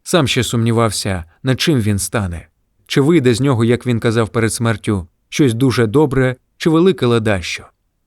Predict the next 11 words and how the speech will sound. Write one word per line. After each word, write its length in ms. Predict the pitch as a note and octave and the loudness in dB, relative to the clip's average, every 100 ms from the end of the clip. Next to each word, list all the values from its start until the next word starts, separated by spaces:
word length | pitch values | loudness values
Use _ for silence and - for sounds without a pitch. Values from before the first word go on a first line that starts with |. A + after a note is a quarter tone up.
| _ _ | _ _
Ця 220 | - C#3+ A#2 | -4 0 0
твердість — 680 | A2+ E3 D3 A2 E2 - _ _ _ - | 2 0 0 -4 -6 -10 _ _ _ -4
це 140 | C#3 | 0
залізні 440 | A#2 C3+ F#3 E3 | 2 2 2 0
чесноти 580 | D3 C3+ - F3 G3 D#3+ | 0 -2 0 0 0 -2
і 160 | C#3 C#3 | -2 0
залізні 460 | A#2+ C3+ F3+ D3+ | 2 2 2 0
пороки, 460 | C#3+ E3 F3+ C#3+ A2 | -2 0 2 2 0
як 180 | G#2+ G#2 | 0 0
казав 260 | A#2 C#3 | -2 -2
Гоголь. 360 | A2+ D3 F#2 | -2 -2 -4